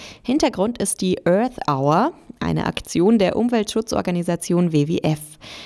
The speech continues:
Als Zeichen für mehr Klimaschutz schalten heute um zwanzig Uhr dreißig Ortszeit auf der ganzen Welt bekannte Gebäude,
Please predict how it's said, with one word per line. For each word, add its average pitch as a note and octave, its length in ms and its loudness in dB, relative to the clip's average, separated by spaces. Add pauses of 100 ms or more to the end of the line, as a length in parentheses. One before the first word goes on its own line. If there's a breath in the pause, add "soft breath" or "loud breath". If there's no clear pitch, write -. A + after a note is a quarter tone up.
(200 loud breath)
Als D#3 300 -4
Zeichen A3+ 340 0
für F#3+ 240 2
mehr A3 220 2
Klimaschutz B3+ 680 0
schalten F#3+ 400 0
heute F#3+ 320 2
um F#3 200 -2
zwanzig B3 500 -2
Uhr G3+ 80 2
dreißig F#3+ 480 -2
Ortszeit F3+ 720 -2
auf - 100 -10
der - 80 0
ganzen A3+ 400 0
Welt G3 300 -2
bekannte A3 400 0
Gebäude, E3+ 580 2